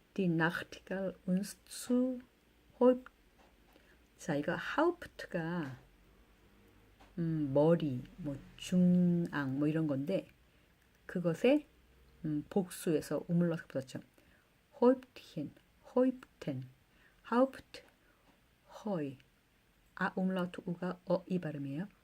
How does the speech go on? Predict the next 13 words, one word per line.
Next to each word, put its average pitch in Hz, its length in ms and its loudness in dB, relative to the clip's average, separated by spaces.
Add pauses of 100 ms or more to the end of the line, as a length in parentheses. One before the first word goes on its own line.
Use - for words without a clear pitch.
(340)
Häupten, 233 840 -2 (760)
Häupten 226 800 -2 (460)
soll. 139 480 -2 (420)
이것도 180 260 -2
열린 180 300 6
오 165 320 4
발음이에요. 143 480 0
졸 165 300 4
아니고 131 400 -2
soll 147 500 -2 (480)
von 208 640 0 (600)
unseren 202 840 0 (320)
Küssen. 131 640 -4